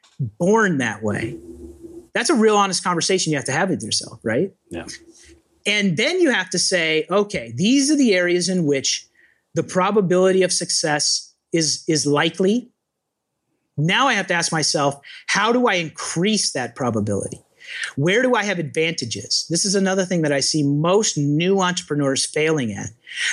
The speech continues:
Speaker 1: They start businesses in which they have zero advantages.
Speaker 2: Mm-hmm.
Speaker 1: That is such a high climb. Start on third base. You know, if you can learn nothing else from Donald Trump, you can learn <laughs> not to be an asshole, right?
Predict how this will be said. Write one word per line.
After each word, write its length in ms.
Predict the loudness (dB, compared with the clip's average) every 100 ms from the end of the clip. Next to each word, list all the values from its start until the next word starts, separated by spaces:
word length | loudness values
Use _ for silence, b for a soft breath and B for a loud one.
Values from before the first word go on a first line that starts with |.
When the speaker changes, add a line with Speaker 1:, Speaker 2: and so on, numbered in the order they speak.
| -2
Speaker 1:
They 120 | -2
start 380 | 0 0 0 0
businesses 500 | 2 2 2 0 0
in 140 | 2
which 180 | 2 0
they 80 | -2
have 160 | -2
zero 760 | -2 -2 -2 0 2 4 6 4
advantages. 720 | 2 0 0 -2 -6 -10 -10 -4
Speaker 2:
Mm-hmm. 340 | -2 0 0 -4 _ _
Speaker 1:
That 100 | -2
is 180 | 0 0
such 600 | 0 0 0 2 0 0
a 80 | -2
high 400 | 0 0 2 0
climb. 800 | -2 0 2 2 0 0 -2 -6 -20 _ B B B
Start 460 | -2 0 2 2 4
on 140 | 2
third 300 | 2 0 0
base. 560 | -2 -2 -2 -2 -2 -4 -12 _ _ _ _
You 80 | -2
know, 180 | 2 2
if 220 | 2 0
you 80 | 0
can 180 | 2
learn 380 | 4 4 4 4
nothing 340 | 2 2 2 2
else 220 | 2 0
from 180 | 0 0
Donald 320 | 0 0 0
Trump, 420 | 0 0 0 -4
you 60 | -4
can 180 | -2
learn 200 | -2 -2 -2
<laughs> 40 |
not 200 | 0 0
to 60 | 0
be 160 | 0 0
an 100 | 0
asshole, 580 | 0 -2 -4 -6 -4 0 0
right? 180 | 0